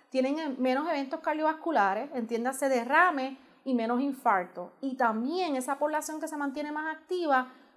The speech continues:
logra mantener su independencia por más tiempo. Así que la enfermedad cardiovascular, a diferencia de otras condiciones en medicina, que tú puedes tener una enfermedad y, y tienes una hepatitis y tienes un tratamiento X,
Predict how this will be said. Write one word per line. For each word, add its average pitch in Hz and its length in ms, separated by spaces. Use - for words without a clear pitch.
logra 254 380
mantener 311 440
su 320 140
independencia 247 840
por 220 100
más 208 260
tiempo. 175 460
Así 254 240
que 302 340
la 190 100
enfermedad 269 360
cardiovascular, 349 560
a 320 120
diferencia 262 460
de 277 60
otras 285 220
condiciones 302 460
en 294 120
medicina, 285 720
que 247 180
tú 233 200
puedes 277 300
tener 262 220
una 262 120
enfermedad 285 680
y, 247 180
y 220 400
tienes 240 200
una 285 160
hepatitis 285 440
y 285 60
tienes 247 220
un 277 100
tratamiento 277 640
X, 311 460